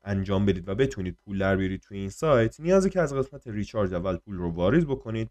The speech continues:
بعد که توی قسمت کوانتیفای بیاید، اینجا چندین پلن سرمایه گذاری دارید که اولین پلنتون که این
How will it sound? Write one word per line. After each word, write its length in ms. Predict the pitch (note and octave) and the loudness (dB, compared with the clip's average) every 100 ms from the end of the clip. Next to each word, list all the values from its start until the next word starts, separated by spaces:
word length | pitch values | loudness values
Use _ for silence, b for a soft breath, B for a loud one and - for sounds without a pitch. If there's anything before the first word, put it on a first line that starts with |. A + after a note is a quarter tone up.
| - | -4
بعد 240 | D#3+ G3 | -2 -2
که 120 | - | -6
توی 220 | F#3+ G3 F3+ | -8 -2 0
قسمت 380 | F3 E3+ E3+ | 0 -4 -10
کوانتیفای 680 | F3 - D#3+ D#3+ E3 D#3 D3+ | -12 -8 -6 -6 -8 -6 -4
بیاید، 260 | C#3+ D3 - | -2 -4 -4
اینجا 360 | G#2 G2 G#2+ | -8 -6 -4
چندین 760 | F#2 - - G#2+ G#2 G2+ A#2 C3+ | -6 -8 -8 -4 -4 -4 -4 -4
پلن 360 | - G#2 G#2 F#2 | -6 -4 -4 -4
سرمایه 380 | F#2+ F2+ F2+ | -6 -6 -6
گذاری 320 | F2 E2+ E2+ A2+ | -8 -8 -4 0
دارید 300 | D3 D3 - | 0 0 0
که 260 | F3 F3+ _ _ _ _ _ _ _ - | -2 -2 _ _ _ _ _ _ _ -2
اولین 380 | B2 B2 A#2+ A#2 | 0 4 4 2
پلنتون 600 | A#2 B2+ C3+ G2+ G2 F2 _ _ _ _ - | 2 2 4 2 -4 -14 _ _ _ _ -4
که 60 | |
این 300 | G#2 A#2+ A2+ | -2 2 2